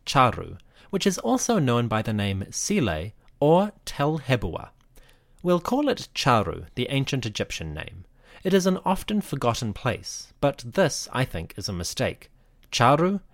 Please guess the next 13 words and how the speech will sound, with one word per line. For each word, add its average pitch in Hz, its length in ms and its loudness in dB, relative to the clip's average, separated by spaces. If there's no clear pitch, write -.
is 107 80 -4
amazing. 95 680 -2
Charu 233 460 6
has 175 180 2
been 147 140 4
around 110 440 2
since 127 340 -4
approximately 139 760 0
sixteen - 640 -2
hundred 92 420 -4
B 82 160 -6
C - 180 -6
E. - 340 -14